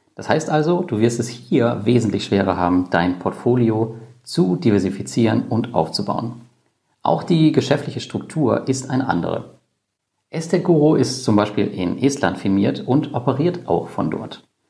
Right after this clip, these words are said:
Bulk Estate hat jedoch ein Konstrukt mit einer estnischen Firma und einer Geschäftstätigkeit in Lettland.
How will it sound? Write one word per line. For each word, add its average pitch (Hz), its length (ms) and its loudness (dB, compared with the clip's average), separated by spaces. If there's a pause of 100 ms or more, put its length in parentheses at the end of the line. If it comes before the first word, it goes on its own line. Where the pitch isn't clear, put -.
(340)
Bulk 85 180 2
Estate 156 380 2
hat 120 120 -4
jedoch 113 260 2
ein 104 180 0
Konstrukt - 580 -2
mit - 100 -2
einer 98 240 0
estnischen - 400 0
Firma 110 600 0 (260)
und 196 380 -2
einer 107 160 4
Geschäftstätigkeit 117 960 -2 (120)
in 104 520 0
Lettland. - 640 -2